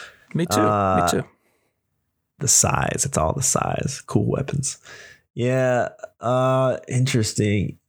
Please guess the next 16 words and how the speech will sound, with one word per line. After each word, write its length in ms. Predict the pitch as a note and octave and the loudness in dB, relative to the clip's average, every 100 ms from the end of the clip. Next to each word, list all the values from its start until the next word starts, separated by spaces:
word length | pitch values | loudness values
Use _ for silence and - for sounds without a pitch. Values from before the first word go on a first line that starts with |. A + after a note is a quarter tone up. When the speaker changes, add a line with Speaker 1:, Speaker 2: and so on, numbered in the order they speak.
| _ | _
Speaker 2:
I, 680 | - - - _ - - A2 | -8 -8 -12 _ -16 -4 -2
I, 180 | - C3+ - | 0 0 0
I 40 | |
find 320 | C3+ D3 E3 D3 | 0 0 0 -2
it 60 | |
fascinating, 960 | C3 A#2+ A#2 A2+ A2 A2 G#2 G2 G2 - - _ _ | 0 0 2 0 0 0 2 2 0 -2 -8 _ _
uh, 220 | F2+ F2+ | 0 2
the 120 | F2 F2 | 2 0
people 380 | - G2 G2+ | 0 0 2
who 220 | F#2 F#2+ F#2 | 2 0 0
question 420 | - F#2 - G2+ | 0 2 2 0
that 180 | F2 E2+ | 0 0
or 60 | |
who 80 | F2 | 0
believe 360 | D#2+ E2 E2+ E2 | 0 0 0 0
that. 340 | F#2 F2 - | 0 0 -2